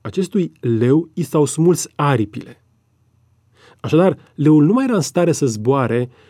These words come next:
ca un vultur, nu se mai putea arunca asupra prăzii sale. Ne putem gândi la împărații care i-au urmat lui Nebucadnețar, atunci când puterea neobabilonienilor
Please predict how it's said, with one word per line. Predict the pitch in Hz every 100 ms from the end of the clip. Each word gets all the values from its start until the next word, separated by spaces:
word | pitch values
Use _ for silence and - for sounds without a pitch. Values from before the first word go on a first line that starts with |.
| _ _
ca | - 147
un | 139 127 -
vultur, | 113 117 170 135 123 113
nu | 139
se | 175
mai | -
putea | 131 151
arunca | 135 123 147
asupra | - 127 123
prăzii | - 147 143 120
sale. | 113 - 131 104 90 _ _ _ _ _ _ _ _ _ _ _ _ - - - _
Ne | 160
putem | 127 139 156
gândi | 123 120 147 175 - _ _ -
la | 120 120 120 113 - _
împărații | 147 127 127 127 131
care | 127 123 117 120
i-au | - 131 127
urmat | - 131 127 147 139
lui | 123 123
Nebucadnețar, | 117 117 110 123 110 104 - 143 185 170 _ - _
atunci | - 131 143 127
când | - 127 117 120 117 113 _
puterea | - 117 151 156 113 - _ _
neobabilonienilor | 120 127 139 127 120 113 113 117 131 139 117 110